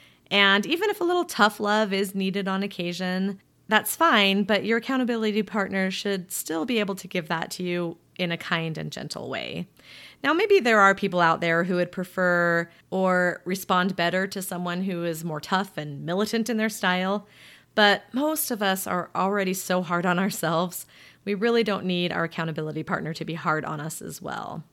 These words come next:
So that's the external source of accountability. Now let's talk about more of an internal, personal self-accountability model. This can be really helpful too. It might not be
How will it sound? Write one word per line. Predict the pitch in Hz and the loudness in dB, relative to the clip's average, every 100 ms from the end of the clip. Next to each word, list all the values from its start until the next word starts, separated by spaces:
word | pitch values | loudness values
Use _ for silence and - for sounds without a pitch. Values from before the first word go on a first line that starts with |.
| _ _ _ _ _ _ _ _ _ - | _ _ _ _ _ _ _ _ _ 0
So | - 285 | 4 6
that's | 320 - - | 6 4 0
the | 381 330 | 0 6
external | 240 - - 208 185 175 - | 6 6 0 2 4 2 -2
source | - - - 208 202 | -6 -4 2 2 2
of | - 196 | -2 -2
accountability. | 180 - 175 170 165 160 160 160 | -2 -2 -2 0 -2 -2 -2 -4
Now | 160 185 277 | 2 2 2
let's | 440 - | -2 -2
talk | 269 254 | -2 -2
about | 226 208 202 185 - - - _ | 0 4 4 2 -2 -10 -16 _
more | 240 254 | 4 4
of | 233 | 4
an | 220 | 4
internal, | 254 254 254 233 226 220 214 | 2 2 0 2 4 4 2
personal | 214 262 240 - 214 208 196 196 196 - | 0 -2 -2 -2 0 4 4 4 0 -10
self-accountability | - 208 196 185 - 165 156 156 151 147 139 143 - _ | 0 2 2 -4 -4 -4 -4 -4 -4 -6 -6 -8 -10 _
model. | 175 147 139 113 82 - - _ - - _ _ - | -4 -2 -4 -8 -10 -12 -14 _ -20 -20 _ _ -4
This | 233 - | -2 -2
can | - 427 | -2 0
be | 392 | 2
really | 269 269 247 | 2 4 4
helpful | 208 190 190 | 2 -2 -6
too. | 180 175 139 | -2 -2 0
It | 135 196 | -2 2
might | 254 320 320 | 2 2 0
not | 330 | -2
be | 294 277 262 - | 0 0 0 -4